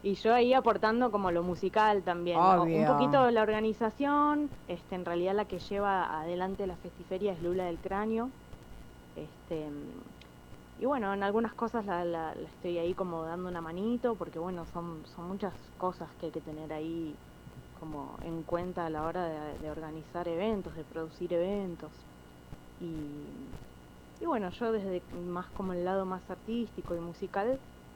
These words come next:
Speaker 1: este, ahí un poco comprometida con eso también.
Speaker 2: Perfecto. Mira, eh,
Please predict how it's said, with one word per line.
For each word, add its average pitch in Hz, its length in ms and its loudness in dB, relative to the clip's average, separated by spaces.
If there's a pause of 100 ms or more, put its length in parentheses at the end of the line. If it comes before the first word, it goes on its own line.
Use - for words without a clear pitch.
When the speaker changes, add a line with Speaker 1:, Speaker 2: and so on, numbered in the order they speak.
(360)
Speaker 1:
este, - 280 -12
ahí 160 220 -2
un 170 100 -2
poco 170 300 -2
comprometida 160 680 -2
con 170 160 -4
eso 180 280 -6
también. 156 340 -10 (1200)
Speaker 2:
Perfecto. 180 580 2
Mira, 185 360 6 (260)
eh, 170 720 4